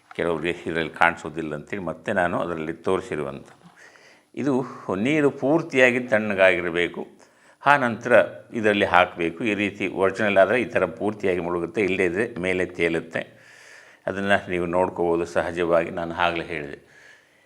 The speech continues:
ಗಿಡವನ್ನು ಯಾರು ಬೆಳೆಸಿರ್ತಾರೆ ಆಗ ನಿಮಗೆ ಒರಿಜಿನಲ್ಲಿ ಅವ್ರ ಹತ್ರ ಸಿಗುತ್ತೆ, ನಿಮಗೆ ಅನುಮಾನನೇ ಬೇಡ. ಈ ನಮ್ಮ ಹತ್ರ ನಮ್ಮ ಸ್ನೇಹಿತರು ಕೂಡ, ಆ, ಮೂರ್ನಾಲ್ಕು ಜನಗಳಿದ್ದಾರೆ. ಒಬ್ಬರು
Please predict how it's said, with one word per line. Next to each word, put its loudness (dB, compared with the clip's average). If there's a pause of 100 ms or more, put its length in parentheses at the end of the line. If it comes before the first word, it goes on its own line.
(420)
ಗಿಡವನ್ನು 6 (160)
ಯಾರು 6
ಬೆಳೆಸಿರ್ತಾರೆ -2 (1700)
ಆಗ 4 (440)
ನಿಮಗೆ -2 (120)
ಒರಿಜಿನಲ್ಲಿ 0
ಅವ್ರ 2
ಹತ್ರ -4 (120)
ಸಿಗುತ್ತೆ, -6 (720)
ನಿಮಗೆ -6
ಅನುಮಾನನೇ 2 (120)
ಬೇಡ. 2 (840)
ಈ 0 (140)
ನಮ್ಮ 2
ಹತ್ರ 4 (160)
ನಮ್ಮ -2 (100)
ಸ್ನೇಹಿತರು -2 (120)
ಕೂಡ, -2
ಆ, -4 (880)
ಮೂರ್ನಾಲ್ಕು -2
ಜನಗಳಿದ್ದಾರೆ. -6 (540)
ಒಬ್ಬರು -6